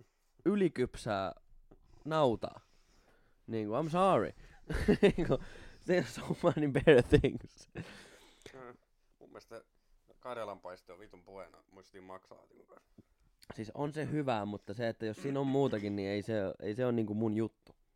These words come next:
Speaker 2: Joo, ei se oo.
Speaker 1: Mutta
Speaker 2: Not for everybody.
Speaker 1: mut sekin, että kinkku, niin no sehän on vittu siis,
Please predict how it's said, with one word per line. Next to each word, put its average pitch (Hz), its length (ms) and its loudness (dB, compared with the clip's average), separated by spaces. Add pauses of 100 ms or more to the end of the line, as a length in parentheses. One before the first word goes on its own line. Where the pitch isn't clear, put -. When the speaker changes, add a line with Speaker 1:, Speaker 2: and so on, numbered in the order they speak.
(160)
Speaker 2:
Joo, 117 300 -10
ei 110 80 -16
se 117 100 -20
oo. 120 60 -20 (480)
Speaker 1:
Mutta 151 240 -2
Speaker 2:
Not 156 80 2
for 117 100 -8
everybody. 123 300 -10 (840)
Speaker 1:
mut 147 120 -10
sekin, 208 240 2
että 143 240 -2 (680)
kinkku, 143 640 -2
niin 117 220 -4
no 117 100 -2
sehän 123 260 4
on 113 180 0
vittu 139 280 -4
siis, 120 180 -12